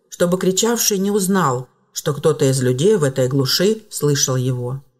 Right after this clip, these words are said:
Но оставить без внимания происшедшее Степан Терентьевич тоже не мог, ведь кричавший мог быть и в его владениях. И тогда опасности подвергалась Ева,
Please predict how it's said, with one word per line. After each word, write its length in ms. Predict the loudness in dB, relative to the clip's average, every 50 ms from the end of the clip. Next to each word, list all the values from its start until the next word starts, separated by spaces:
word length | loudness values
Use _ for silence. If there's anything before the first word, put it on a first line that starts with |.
| _ _ _ _ _ _ _ _ _ _ _
Но 100 | -2 0
оставить 520 | 0 0 0 0 0 2 2 2 0 0
без 220 | 0 0 0 0 2
внимания 540 | 0 2 2 2 2 2 2 4 2 2 0
происшедшее 880 | 0 0 0 0 2 2 2 0 0 0 0 -2 -2 -2 -4 -6 -6 -8 -12 _ _ _ _ _
Степан 340 | -4 -2 0 0 0 0 2
Терентьевич 640 | 2 2 2 2 2 2 0 0 0 2 0 0
тоже 300 | 0 0 0 2 2 2
не 120 | 2 2 0
мог, 380 | 0 -2 -4 -6 -10 -16 -20 _ _ _ _ _ _ _ -6
ведь 140 | -6 -4 -2
кричавший 600 | -2 0 0 0 0 0 0 0 -2 -2 -2 -2
мог 200 | -2 -2 -2 0
быть 180 | -2 -2 0 -2
и 60 | -2
в 20 |
его 260 | 0 0 0 2 2
владениях. 760 | 2 2 2 0 0 0 0 2 2 2 2 0 -2 -4 -6 -12 _ _ _ _ _ _ _ _
И 80 | -6 -2
тогда 360 | 0 0 2 2 2 2 0
опасности 580 | 0 0 0 0 0 0 0 -2 -2 -2 -4
подвергалась 800 | -4 -2 -2 -2 0 0 0 0 2 2 2 2 2 2 0 -2
Ева, 460 | 0 0 0 0 0 -2 -4 -6 -8